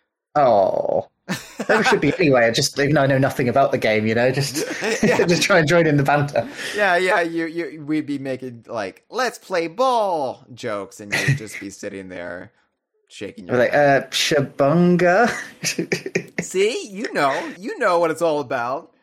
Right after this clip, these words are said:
Speaker 1: <laughs>
Speaker 2: Shabunga, Shabunga, Shabunga roll call. So we got a call to take, and then, uh, we'll, we'll give our final thoughts, including the big question, Tropical Freeze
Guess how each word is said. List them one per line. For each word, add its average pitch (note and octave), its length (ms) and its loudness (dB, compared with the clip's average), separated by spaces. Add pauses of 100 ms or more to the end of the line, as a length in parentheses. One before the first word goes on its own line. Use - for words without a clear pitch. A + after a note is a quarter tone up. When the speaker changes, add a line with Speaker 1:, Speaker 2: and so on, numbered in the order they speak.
(400)
Speaker 1:
<laughs> - 20 0
Speaker 2:
Shabunga, - 1600 -6 (140)
Shabunga, D3+ 680 -12 (120)
Shabunga D3+ 680 -10
roll E3+ 440 -8
call. G#2+ 280 -10
So - 120 -14
we G#3 100 -8
got A#3 220 0
a D3+ 60 -4
call F#3 320 -6
to C3+ 60 -8
take, F#2+ 540 -10 (400)
and C3+ 320 -6
then, D3 540 -4
uh, B2+ 440 -8
we'll, A#3+ 180 -8
we'll B3 100 -18
give C#4 200 -12
our D4+ 100 -2
final D4 300 -10
thoughts, D4+ 440 -6
including F#3+ 560 -10
the E3+ 100 -6
big G3 300 -8
question, B2 640 -10 (420)
Tropical C3 600 -6
Freeze A#2+ 720 -14